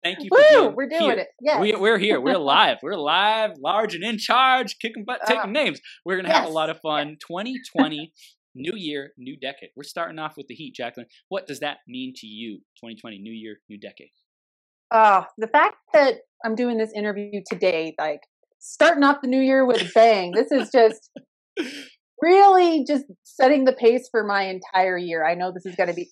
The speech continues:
Speaker 2: epic, not just for me, but for everybody listening. We're, we're doing this the right way.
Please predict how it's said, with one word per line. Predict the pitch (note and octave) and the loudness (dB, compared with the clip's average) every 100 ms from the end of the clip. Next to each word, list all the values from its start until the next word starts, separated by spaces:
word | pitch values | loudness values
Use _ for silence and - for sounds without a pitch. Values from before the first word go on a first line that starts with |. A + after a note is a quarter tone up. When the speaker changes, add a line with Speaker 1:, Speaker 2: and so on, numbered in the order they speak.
| F#3+ | -6
Speaker 2:
epic, | F#3 G3 F#3+ | -4 -6 -6
not | A3 C4 | -2 0
just | C#4 C4 | 0 -2
for | C#4 B3 | -2 -2
me, | A#3+ A#3 | -2 -2
but | G#3 - | -4 -4
for | G3+ | 0
everybody | A3 B3 A#3 A#3 A#3 | 0 2 2 2 2
listening. | G#3 G#3 G#3+ G3+ G3 G3+ _ _ - | -2 -4 -6 -6 -6 -8 _ _ -8
We're, | F#3+ F#3+ | -8 -6
we're | G#3+ A#3+ | -4 0
doing | D#4+ F4+ F4+ | 4 6 6
this | E4 E4 | 2 0
the | C4 | 2
right | B3 B3 | 2 4
way. | A3 G3 D#3+ D3+ | 6 6 6 2